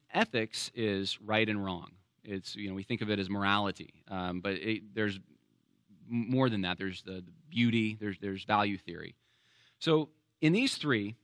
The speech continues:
philosophical branches, what we see in social justice is, um, concepts called, uh, in metaphysics, they have their own ideology,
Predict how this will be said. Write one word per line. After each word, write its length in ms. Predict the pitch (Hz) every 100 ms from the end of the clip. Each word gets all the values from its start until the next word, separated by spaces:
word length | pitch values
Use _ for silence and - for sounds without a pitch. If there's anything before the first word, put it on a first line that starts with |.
| _
philosophical 560 | 143 143 147 127 120 110
branches, 400 | 101 101 101 92
what 120 | 185
we 120 | 262
see 180 | 220 143
in 100 | 117
social 320 | 107 120 117
justice 560 | 101 104 104 95 80 -
is, 340 | 113 101 92 - _ _ _ _ _ _ -
um, 340 | 104 98 95 - _
concepts 580 | - 156 156 139 123 -
called, 420 | - 120 104 95 -
uh, 180 | 110 95
in 140 | 98 107
metaphysics, 520 | 123 131 107 101 -
they 80 | 101
have 120 | 107
their 180 | 110 - 107
own 220 | 107 107 101
ideology, 680 | 107 113 92 87 90 85